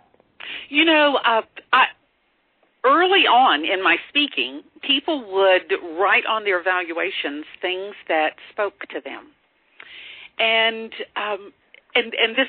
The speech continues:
thing about a script was something that I was talking about. Not that we are scripted in our interactions or our communication, but that,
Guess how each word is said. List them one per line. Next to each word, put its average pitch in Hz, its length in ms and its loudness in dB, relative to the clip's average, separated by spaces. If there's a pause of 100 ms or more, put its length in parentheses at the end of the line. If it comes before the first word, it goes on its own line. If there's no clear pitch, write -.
thing 302 200 2
about 196 460 2
a - 40 -16 (140)
script - 520 -2 (180)
was 196 180 -2
something 202 280 -4
that 185 80 -2
I 175 80 0
was 165 160 -10
talking 170 300 -6
about. 151 280 -4
Not 233 260 0
that 233 140 -4
we 214 120 -6
are 180 120 -4 (260)
scripted 269 800 -4 (560)
in 214 260 2
our 180 380 2 (320)
interactions 165 840 0
or 180 140 0
our 156 120 -6
communication, 160 840 -6 (440)
but 262 320 2 (120)
that, 233 280 2